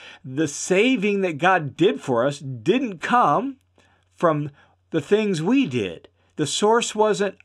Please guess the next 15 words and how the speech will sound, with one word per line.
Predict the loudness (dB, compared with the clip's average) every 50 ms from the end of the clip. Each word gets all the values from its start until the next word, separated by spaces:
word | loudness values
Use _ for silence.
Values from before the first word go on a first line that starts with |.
| _ _ -2
our | 0 2 2 4 4 2 2
deeds, | 0 0 -2 -2 -2 -2 -4 -6 -10 -14 -18 _ -20 -20 _ _ -20 -20 -20 -20 -20 -20 _
but, | -14 -6 -2 2 4 4 6 4 4 2 0 -4 _ _ _ _ _ _ _
strong | -20 -16 -4 -2 0 2 2 0 0 0
contrast, | 0 2 2 2 0 -2 -2 -2 0 0 -2 -4 -6 -12 -20 _ _ _ _ _
but | -6 0 2 2 2 0 0
a | -4 -4
law | -2 0 2 2 2 2
in | 0 -2 -6
Greek, | -6 -4 -4 -4 -4 -6
so | -6 -4 -2 -2 -2
rather | -4 -4 -2 0 0 2 2 2 2 2 2 2 2 2 2 0 -2 -8 _ _ _ _ _ _ -4
in | -2 0 0
accordance | 0 -2 -4 -2 0 0 0 0 -2 -4 -4 -2
with, | -2 -2 -2 -4